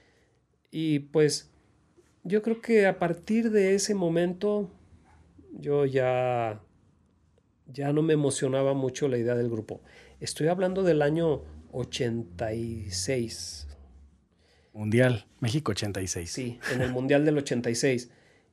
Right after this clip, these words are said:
Speaker 1: Y, pues, después de eso, eh, ellos siguieron trabajando otros cuatro años hasta que Fernando se iluminó con Rayando el Sol.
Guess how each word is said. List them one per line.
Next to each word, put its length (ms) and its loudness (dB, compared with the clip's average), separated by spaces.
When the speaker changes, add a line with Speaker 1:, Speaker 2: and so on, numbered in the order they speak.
Speaker 1:
Y, 360 0
pues, 200 0
después 440 2
de 240 8
eso, 360 0
eh, 320 -2
ellos 260 2
siguieron 380 2
trabajando 760 2
otros 380 0
cuatro 320 2
años 280 0
hasta 300 -6
que 200 -6
Fernando 800 -4
se 160 -6
iluminó 420 -4
con 160 -2
Rayando 380 -2
el 80 -4
Sol. 300 -4